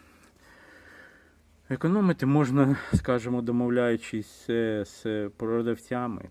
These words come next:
я вам вже це казав, що, наприклад, якщо ви приходите і кажете, ну, я там прийшов в Профелектро, кажу: "Хлопці, я у вас буду брати все, що зв'язано з електрикою, там, ці кабелі, всі ці підрозетники, все, там, а, всю цю продак-,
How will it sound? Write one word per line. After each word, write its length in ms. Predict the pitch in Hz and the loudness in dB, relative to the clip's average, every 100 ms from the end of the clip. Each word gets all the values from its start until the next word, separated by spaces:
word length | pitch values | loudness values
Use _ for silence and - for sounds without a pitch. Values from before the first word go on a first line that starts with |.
| - | -10
я 140 | 92 98 | -8 -6
вам 100 | 90 | -8
вже 120 | 95 | -12
це 180 | - 98 | -14 -12
казав, 480 | 95 92 101 104 - _ - - - | -12 -8 -8 -8 -12 _ -20 -20 -16
що, 140 | 107 | -10
наприклад, 540 | 101 - 107 98 101 95 | -10 -8 -10 -6 -8 -8
якщо 240 | 95 113 | -8 -6
ви 80 | 101 | -6
приходите 640 | 104 104 120 107 98 - 92 | -6 -8 -6 -4 -6 -8 -10
і 60 | |
кажете, 680 | - 98 92 92 - - - _ - | -6 -8 -8 -12 -14 -14 -14 _ -10
ну, 120 | 117 | -4
я 120 | 107 | -4
там 180 | 107 104 | -4 -8
прийшов 320 | 107 - 120 | -8 -6 -8
в 40 | |
Профелектро, 720 | - 98 - 95 90 - - | -6 -10 -8 -8 -8 -10 -18
кажу: 280 | - 95 95 | -16 -14 -14
"Хлопці, 380 | - 107 - 104 | -10 -10 -8 -8
я 80 | 113 | -4
у 40 | |
вас 180 | 107 - | -6 -6
буду 200 | 104 98 | -10 -8
брати 380 | 104 104 98 92 | -6 -6 -6 -12
все, 240 | - 104 | -10 -12
що 200 | - 92 92 | -12 -18 -10
зв'язано 380 | 107 95 101 95 | -8 -8 -10 -12
з 60 | 101 | -8
електрикою, 680 | 104 107 - 90 - 87 104 _ - - - - | -8 -8 -10 -20 -20 -20 -20 _ -20 -20 -20 -18
там, 200 | 85 82 | -18 -16
ці 140 | 98 | -18
кабелі, 500 | - 110 110 92 90 | -8 -8 -6 -10 -12
всі 220 | 90 95 | -12 -14
ці 240 | 92 - 95 | -16 -18 -16
підрозетники, 840 | 107 101 101 98 104 98 85 - | -12 -10 -10 -8 -10 -10 -16 -16
все, 360 | 82 - 101 95 - - _ | -20 -14 -14 -14 -18 -20 _
там, 200 | 85 87 _ - - - - _ - | -20 -20 _ -20 -20 -20 -20 _ -14
а, 100 | 98 | -12
всю 240 | 92 - | -12 -16
цю 100 | - | -18
продак-, 520 | 98 98 104 107 - | -12 -12 -8 -8 -8